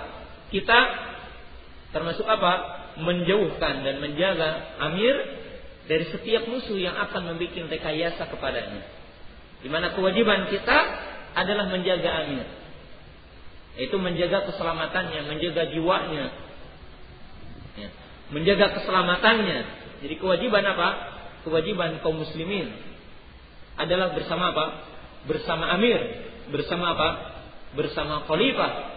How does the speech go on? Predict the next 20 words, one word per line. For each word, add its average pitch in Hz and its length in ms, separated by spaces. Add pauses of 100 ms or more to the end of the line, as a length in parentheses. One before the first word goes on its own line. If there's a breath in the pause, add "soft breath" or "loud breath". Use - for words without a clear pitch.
(180)
mentaati 220 800
di 190 160
dalam 185 240
perkara 220 400
yang 240 240 (480)
taat 214 240
kepada 190 320
Allah 180 240
Ta'ala. 190 340 (460)
Dan 160 160
kita 202 240
tidak 165 240
boleh 185 240
maksiat 196 800
padanya 170 560
selama 233 480
dia 269 240
itu - 80
menegakkan 185 400
apa? 156 560